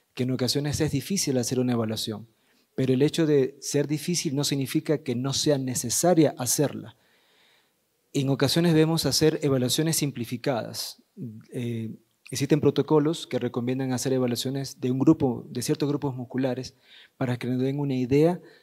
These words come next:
de qué tipo de lesión neurológica puede estar presente al momento de una evaluación inicial del paciente politraumatizado.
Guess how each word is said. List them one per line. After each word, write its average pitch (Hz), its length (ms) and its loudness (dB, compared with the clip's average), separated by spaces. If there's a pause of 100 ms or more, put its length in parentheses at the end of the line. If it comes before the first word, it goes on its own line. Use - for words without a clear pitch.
(120)
de 120 300 -6
qué 147 320 -2
tipo 147 460 -2
de 120 320 0
lesión 139 420 0
neurológica 139 680 0
puede 135 220 2
estar 131 200 -4
presente 151 580 -2
al 127 140 -6
momento 127 400 -4
de 123 80 2
una 131 180 0
evaluación 120 540 0
inicial 120 500 -2
del 113 140 -10
paciente 120 400 -4
politraumatizado. 110 840 -4